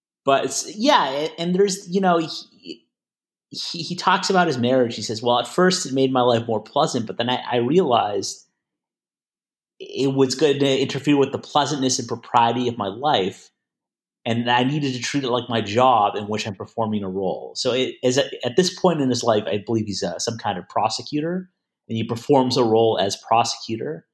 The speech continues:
And he, he, he decides that he's gonna reduce his family life interactions to that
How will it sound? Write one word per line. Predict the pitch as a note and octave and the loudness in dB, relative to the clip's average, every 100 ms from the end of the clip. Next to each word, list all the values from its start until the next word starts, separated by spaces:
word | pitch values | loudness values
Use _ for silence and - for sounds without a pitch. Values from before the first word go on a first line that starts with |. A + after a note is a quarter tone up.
| _ _ _ _ _ _ _ - | _ _ _ _ _ _ _ -4
And | B2 | -4
he, | A#2+ C#3 C#3+ | -2 -6 -6
he, | C3 C3+ B2+ | -6 -8 -8
he | B2+ D3+ | -10 -8
decides | C#3 D#3 D3+ F3 E3+ | -2 2 4 2 0
that | D#3 | -2
he's | C#3+ C3 | 0 -4
gonna | C#3+ | 0
reduce | C3 A2+ A#2 C3 C#3 | 2 2 2 2 2
his | C3+ A#2 | -2 -8
family | - A#2+ C3 | -4 -2 0
life | A#2+ G#2+ G#2 | 0 0 -2
interactions | G#2 G#2+ G#2 G2 - G#2+ G2+ G2 F#2 - _ _ _ _ - | -4 -2 0 0 -4 -8 -8 -10 -10 -12 _ _ _ _ -6
to | - F3+ | 0 4
that | E3+ D#3+ C#3 G#2 G2+ | 6 6 6 2 -2